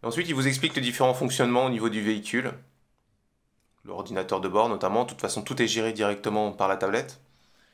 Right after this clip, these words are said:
Et ensuite, bah, vous sélectionnez un parcours préenregistré dans le G P S et c'est parti pour trente minutes de, de, d'essai à peu près. Et là, dès le démarrage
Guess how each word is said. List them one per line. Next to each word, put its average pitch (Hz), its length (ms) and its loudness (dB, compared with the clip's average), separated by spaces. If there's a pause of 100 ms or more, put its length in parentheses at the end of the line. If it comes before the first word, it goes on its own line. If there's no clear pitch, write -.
(460)
Et 151 100 -4
ensuite, 147 540 -4
bah, 131 120 2
vous 151 120 0
sélectionnez 165 720 0
un 143 80 4
parcours 165 420 0
préenregistré 139 560 2
dans 139 80 6
le 131 60 4
G 127 140 2
P 123 120 2
S 139 280 2
et 151 60 -4
c'est 139 140 0
parti 131 240 2
pour - 180 -4
trente 196 300 2
minutes 135 500 0 (120)
de, 104 580 -2
de, - 460 -8
d'essai 101 400 2
à - 20 -8
peu - 160 -10
près. - 300 -10 (1160)
Et - 100 -14
là, 104 180 0
dès 101 220 2
le 131 100 -4
démarrage 120 720 4